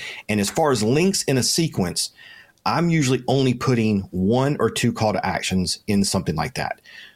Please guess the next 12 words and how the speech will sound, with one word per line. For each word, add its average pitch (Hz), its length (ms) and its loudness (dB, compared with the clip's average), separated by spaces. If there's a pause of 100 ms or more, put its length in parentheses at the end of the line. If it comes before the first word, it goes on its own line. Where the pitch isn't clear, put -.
(140)
So 127 240 0
going 147 300 2
back 135 160 2
to 120 160 2
the 98 120 2
what 98 360 0
to 127 80 0
expect 113 320 -2
at - 80 -4
your 107 80 2
first 101 260 -2
powwow, 87 460 -2